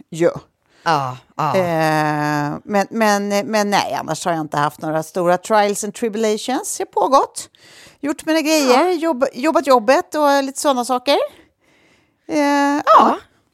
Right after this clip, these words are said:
Speaker 1: Jag tycker
Speaker 2: Ja.
Speaker 1: inte, det, det var inte, det var inte mycket att berätta om, helt enkelt. Så, så mycket kan,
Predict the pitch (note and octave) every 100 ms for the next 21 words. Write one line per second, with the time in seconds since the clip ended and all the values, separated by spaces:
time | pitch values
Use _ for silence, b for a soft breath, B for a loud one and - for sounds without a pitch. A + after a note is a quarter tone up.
0 | _ _ _ _ _ _ - G#3 - A3
1 | G#3 F#3+ F3 - G#3+ B3 C4 B3 A#3 C4
2 | C4+ A#3+ A3+ G#3+ G#3+ F#3+ G3 D4 - -
3 | D3 B2 D#3 D3+ - - - - - -
4 | B3 B3+ G3+ D3 - C#3 A2+